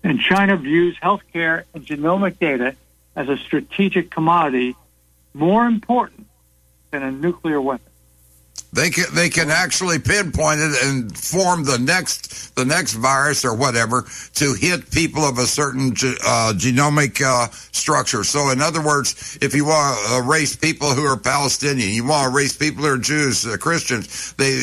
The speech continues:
Speaker 2: they all, a lot of them have different, uh, different makeups. They can pinpoint for any weakness in their structure, can't they?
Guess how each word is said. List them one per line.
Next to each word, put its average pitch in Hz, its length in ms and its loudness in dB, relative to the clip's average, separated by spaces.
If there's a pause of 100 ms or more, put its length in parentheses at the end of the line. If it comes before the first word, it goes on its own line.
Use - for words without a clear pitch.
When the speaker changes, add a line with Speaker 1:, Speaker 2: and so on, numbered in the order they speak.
Speaker 2:
they 139 140 2
all, 151 300 2
a 135 40 0
lot 147 200 4
of 120 100 -6
them 131 180 -2
have 113 240 -2
different, 143 480 -2
uh, 120 340 2 (320)
different 135 320 0
makeups. 135 400 0
They 135 120 0
can 127 180 -2
pinpoint 143 580 0
for 120 260 -2
any 170 240 0
weakness 131 540 0
in 123 240 0
their 113 220 0
structure, 98 500 -2
can't 85 300 -4
they? 64 160 -6